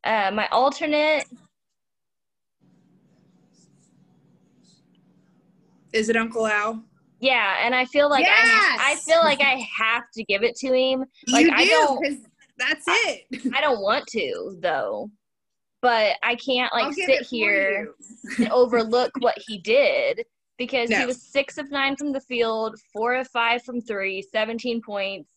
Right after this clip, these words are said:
Speaker 1: eight rebounds. I think after he came out in the third, he didn't play at the end of the third, and he didn't play the fourth. Those are absolutely numbers you're going to take from him.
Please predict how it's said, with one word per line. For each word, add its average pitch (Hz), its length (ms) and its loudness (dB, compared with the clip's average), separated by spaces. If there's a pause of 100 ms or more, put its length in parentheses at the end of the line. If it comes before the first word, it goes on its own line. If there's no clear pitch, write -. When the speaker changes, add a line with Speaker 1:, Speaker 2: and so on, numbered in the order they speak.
(100)
Speaker 1:
eight 196 220 -6
rebounds. 180 760 -6 (440)
I 226 180 -2
think 277 440 -2 (260)
after 285 340 -2
he 277 240 -6
came 254 280 -4
out 233 240 -2
in 247 140 -4
the 220 120 -8 (180)
third, 233 380 0
he 233 140 -6
didn't 220 380 -6
play 240 300 0
at 233 100 -6
the - 140 -10
end 262 160 -2
of 262 80 -4
the 254 100 -8
third, 254 440 -2
and 233 120 -4
he 226 140 -6
didn't 208 300 -8
play 226 160 -8
the 311 200 -8
fourth. 233 440 0 (540)
Those 220 200 -6
are 214 140 0
absolutely 240 680 -2
numbers 226 440 -4
you're 247 100 -6
going 208 220 -6
to 254 80 -10
take 208 320 -4
from 208 160 -14
him. 185 420 -8